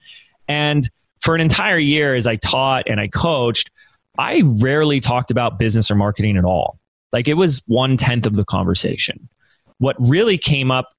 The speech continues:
time and time and time again was, simply put,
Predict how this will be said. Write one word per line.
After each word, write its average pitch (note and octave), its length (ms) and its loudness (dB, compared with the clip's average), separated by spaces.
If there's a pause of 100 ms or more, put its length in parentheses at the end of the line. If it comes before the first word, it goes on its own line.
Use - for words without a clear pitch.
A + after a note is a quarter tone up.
time C3 400 -2
and A#2 100 2
time A#2 420 0
and G#2+ 280 0 (120)
time A#2 300 -2
again G#2+ 480 -2 (460)
was, B2 560 0 (500)
simply G3+ 320 2
put, E3 300 0